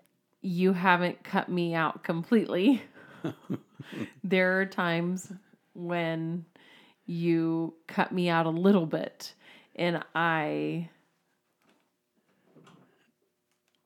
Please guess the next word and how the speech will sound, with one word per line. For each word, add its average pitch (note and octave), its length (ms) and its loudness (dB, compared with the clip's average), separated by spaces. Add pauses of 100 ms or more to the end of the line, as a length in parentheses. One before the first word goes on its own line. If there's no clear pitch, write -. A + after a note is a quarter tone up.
(2000)
uh, D#3 480 4